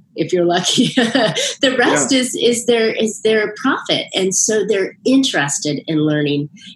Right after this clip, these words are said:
Speaker 1: and, and loaning the money out. So I think it's, it's a super idea to do that.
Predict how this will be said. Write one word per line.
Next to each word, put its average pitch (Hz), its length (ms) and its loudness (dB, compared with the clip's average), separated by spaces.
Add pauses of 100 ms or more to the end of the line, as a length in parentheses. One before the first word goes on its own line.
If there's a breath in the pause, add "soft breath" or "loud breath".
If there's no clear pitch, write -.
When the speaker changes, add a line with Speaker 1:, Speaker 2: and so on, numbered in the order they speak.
(120)
Speaker 1:
and, 165 240 2 (220)
and 160 360 2 (260)
loaning 180 520 2
the 151 80 2
money 143 400 0
out. 135 280 -4
So 151 240 0
I 151 100 2
think 156 220 -4
it's, - 280 -6
it's - 240 -2
a - 60 -2
super 151 540 0
idea 135 480 -2
to 135 160 -4
do 139 180 0
that. - 200 -8